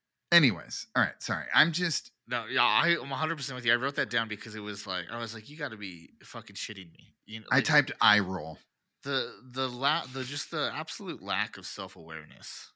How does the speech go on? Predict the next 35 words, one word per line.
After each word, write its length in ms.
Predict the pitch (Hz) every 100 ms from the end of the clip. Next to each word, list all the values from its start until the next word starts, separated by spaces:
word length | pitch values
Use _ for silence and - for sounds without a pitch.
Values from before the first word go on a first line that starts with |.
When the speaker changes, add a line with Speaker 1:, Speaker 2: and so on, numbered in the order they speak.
| -
Speaker 1:
Ugh. 160 | 104 - - - -
Speaker 2:
I 80 | 170
think 160 | 262
that's, 260 | 240 226 - -
that's 240 | 180 214
my 160 | 247 196
biggest 720 | 123 120 117 107 - - - _ _ _ _ -
pet 240 | - -
peeve 400 | - 107 104 104
with, 440 | 98 95 95 - - _ -
or 100 | 127
not 160 | 117 123
my 60 | 113
biggest 240 | 107 104
pet 120 | 107
peeve, 120 | 104
that's 200 | 101 123
my 80 | 170
biggest 320 | 139 139 117
issue 220 | 117 117 95
with 220 | 95 95 -
Alex 540 | 95 90 95 - -
as 180 | 82 101
a 60 | 87
character. 580 | 92 95 104 131 139 - - - - _ -
And 100 | 151
Speaker 1:
Yeah. 100 | 143
Speaker 2:
my, 180 | 123 104 101
my 200 | 123 135
biggest, 340 | 123 123 120
like, 160 | 107 -
pet 200 | 123 -
peeve 280 | 110 110 104
with 160 | 101
people 540 | - 104 101 101 92